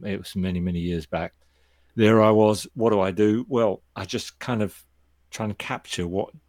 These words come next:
uh, Barney's speaking about and put it into music. And so I just began to play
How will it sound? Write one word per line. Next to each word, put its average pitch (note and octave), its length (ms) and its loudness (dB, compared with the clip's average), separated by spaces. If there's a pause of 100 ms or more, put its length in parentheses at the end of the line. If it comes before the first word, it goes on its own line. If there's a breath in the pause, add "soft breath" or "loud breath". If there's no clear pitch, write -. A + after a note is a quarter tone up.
(260)
uh, F#2 260 -8
Barney's G2 460 -2
speaking F#2 440 -6
about F2+ 380 -6
and A2 100 -14
put A#2 140 -4
it C#3+ 60 -4
into G2+ 180 -8
music. A2 560 -4
And F#2+ 180 -6
so F#2+ 320 -6
I F#2+ 140 -6
just - 280 -8
began F2+ 320 -6
to - 60 -18
play F2 540 -6